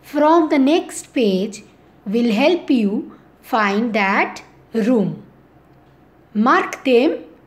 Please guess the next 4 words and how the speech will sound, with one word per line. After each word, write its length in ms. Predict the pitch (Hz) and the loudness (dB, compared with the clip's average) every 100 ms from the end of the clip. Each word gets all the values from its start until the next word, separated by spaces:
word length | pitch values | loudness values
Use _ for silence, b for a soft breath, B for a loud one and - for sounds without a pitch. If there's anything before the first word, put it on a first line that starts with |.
| - | -6
in 220 | 208 208 | 0 2
my 300 | 208 285 523 - - _ | 4 2 -2 -8 -20 _
home. 400 | - 247 170 - - _ _ _ b b b b b b _ _ _ _ | -2 -2 -2 -8 -20 _ _ _ b b b b b b _ _ _ _
First, 720 | - 285 254 214 370 - - | -6 0 2 2 0 -4 -18